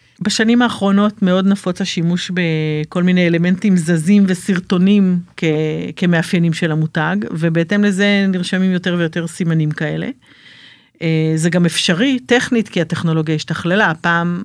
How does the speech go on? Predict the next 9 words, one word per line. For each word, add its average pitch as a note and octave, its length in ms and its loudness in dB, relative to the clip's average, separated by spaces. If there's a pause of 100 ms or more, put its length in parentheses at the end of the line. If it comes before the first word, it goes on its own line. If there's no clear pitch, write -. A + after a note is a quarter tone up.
(160)
במרשם D#3+ 560 -2
אפשר E3 260 -4
היה E3 140 0
להציג E3 460 -4
רק, E3 400 -6 (840)
אה, D#3+ 120 -8
לכל G3 280 -2
היותר F#3+ 300 0
גרפיקה. F3+ 540 -4